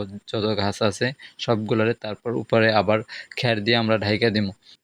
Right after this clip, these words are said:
হয়তো বলতে পারেন যে, "ভাই, মার্জিন পেপার দিলেই তো হয়, তাহলে তো এত কষ্ট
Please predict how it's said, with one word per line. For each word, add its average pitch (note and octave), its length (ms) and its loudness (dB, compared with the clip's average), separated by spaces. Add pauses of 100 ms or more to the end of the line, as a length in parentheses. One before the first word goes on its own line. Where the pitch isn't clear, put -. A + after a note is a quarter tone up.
হয়তো C3 240 -2
বলতে A#2+ 300 4
পারেন A#2 300 4
যে, A2 100 2
"ভাই, A2 200 0
মার্জিন A2 380 0
পেপার A2 260 2
দিলেই A2 240 0
তো - 100 -4
হয়, A2 200 -2
তাহলে A2+ 280 -2
তো - 100 -2
এত A2+ 220 0
কষ্ট - 240 0